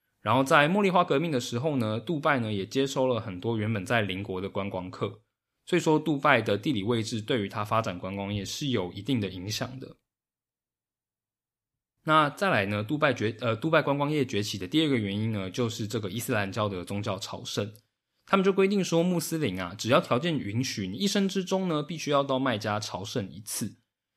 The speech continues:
那也因为这项，这项这个伊斯兰教的这个戒律啊，麦加朝圣呢，已经变成了一门产值数十亿美元的生意。很多人呢，就会选择杜拜作为去麦加转-，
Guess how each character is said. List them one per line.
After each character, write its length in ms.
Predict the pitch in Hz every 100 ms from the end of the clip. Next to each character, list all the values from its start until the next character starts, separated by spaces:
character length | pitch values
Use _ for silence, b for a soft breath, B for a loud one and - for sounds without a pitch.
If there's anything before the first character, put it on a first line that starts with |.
| _
那 140 | - 175
也 100 | 113
因 140 | 147
为 60 | 170
这 80 | 175
项， 220 | 180 165
这 140 | -
项 180 | 160 156
这 80 | 147
个 80 | 135
伊 100 | 143
斯 120 | 151
兰 180 | 135 104
教 200 | 123 110
的 220 | 101 92
这 100 | 90
个 80 | 101
戒 240 | - 139
律 220 | 113 143 110
啊， 180 | - b b
麦 120 | - 175
加 160 | 180
朝 260 | 180 - 113
圣 220 | - 160
呢， 160 | 113 98
已 80 |
经 160 | 95 131
变 180 | 170 127
成 200 | 120 98
了 80 | 113
一 120 | 143
门 200 | 107 101
产 260 | - 90
值 180 | 87 90
数 200 | 98 185
十 180 | - 151
亿 100 | 180
美 140 | 120
元 140 | 87 90
的 80 | 101
生 280 | - 110
意。 160 | 117 92 _ _ _ _ -
很 100 | 117
多 160 | 196 240
人 100 | 190
呢， 140 | 190
就 140 | 190
会 80 | 196
选 200 | 190 107
择 140 | 101 101
杜 220 | - 123
拜 200 | 123 101
作 220 | 101 143
为 160 | 104 98
去 240 | - 123
麦 160 | 131 113
加 220 | 110 113
转-， 260 | 110 90